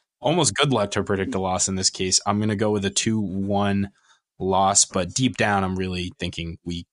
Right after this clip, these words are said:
got a good shot at winning this. So I'm really looking forward to Sunday. I hope everyone else out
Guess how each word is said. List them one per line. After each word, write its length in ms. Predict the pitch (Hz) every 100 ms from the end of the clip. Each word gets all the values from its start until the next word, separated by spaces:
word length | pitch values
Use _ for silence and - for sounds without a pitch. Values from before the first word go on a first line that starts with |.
| -
got 180 | 92 87
a 40 |
good 160 | 82 78
shot 280 | - 82 78
at 100 | 76
winning 280 | 82 82
this. 180 | 82 80
So 320 | - 82 82 - - - -
I'm 160 | 120
really 220 | 127 123 117
looking 240 | 117 110
forward 340 | - 107 104
to 80 | 101
Sunday. 420 | - 101 101 101
I 40 | 92
hope 200 | 95 95
everyone 340 | 95 95 92
else 200 | 92 90
out 160 | 90